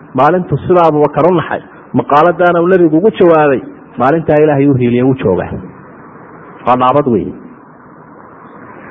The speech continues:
Sida xadiidku uu tilmaamaya, wuxuu ihi, "Maa dannuk ya Abaa Bakr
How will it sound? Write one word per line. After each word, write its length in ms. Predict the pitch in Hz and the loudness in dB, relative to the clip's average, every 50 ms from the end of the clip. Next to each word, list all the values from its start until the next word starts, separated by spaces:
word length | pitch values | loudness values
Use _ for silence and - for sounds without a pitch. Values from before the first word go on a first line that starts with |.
| - - - - - - - - - - - - - - - - - - - - - - - - - - - - - - - - - - - - - - - - - | -20 -20 -20 -20 -20 -20 -20 -20 -20 -20 -20 -20 -20 -20 -20 -20 -20 -20 -20 -20 -20 -20 -20 -20 -20 -20 -20 -20 -18 -18 -18 -18 -18 -18 -20 -20 -20 -20 -20 -20 -8
Sida 200 | - - 226 185 | -2 -2 0 0
xadiidku 420 | 180 190 - 240 226 220 - 202 | 0 -2 -2 -2 -4 -2 0 -2
uu 60 | 190 180 | -2 0
tilmaamaya, 540 | - 180 180 190 202 208 208 208 208 214 | 0 -4 -2 0 0 2 2 2 2 4
wuxuu 240 | 214 202 202 190 180 | 2 2 2 0 0
ihi, 100 | 185 190 | 0 0
"Maa 180 | 185 175 175 170 | 2 2 2 2
dannuk 400 | 175 202 196 185 165 147 151 - | 0 -2 -2 -2 -4 -6 -4 -2
ya 140 | 151 151 156 | 0 0 2
Abaa 300 | 143 151 151 147 143 139 | 2 2 2 2 2 2
Bakr 280 | 160 214 202 - - | 2 0 -2 -2 -8